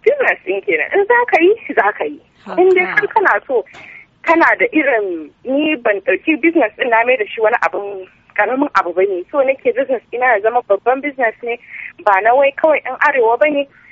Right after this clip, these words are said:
Speaker 1: abu ne da duk Nigerians, in fact, ni globally ma kowa a duniya ma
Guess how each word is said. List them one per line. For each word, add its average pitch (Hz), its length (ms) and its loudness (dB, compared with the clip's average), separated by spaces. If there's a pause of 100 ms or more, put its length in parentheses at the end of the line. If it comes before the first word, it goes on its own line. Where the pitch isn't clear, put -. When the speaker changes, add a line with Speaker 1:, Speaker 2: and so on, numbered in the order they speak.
(120)
Speaker 1:
abu 220 200 -2
ne 247 220 2
da 233 100 2
duk 302 220 0
Nigerians, 285 840 0 (140)
in 233 120 -4 (100)
fact, 202 220 0 (160)
ni 269 180 -4
globally 311 560 2
ma 208 140 -2
kowa 339 280 2
a - 120 0
duniya 226 320 -6
ma 196 100 -4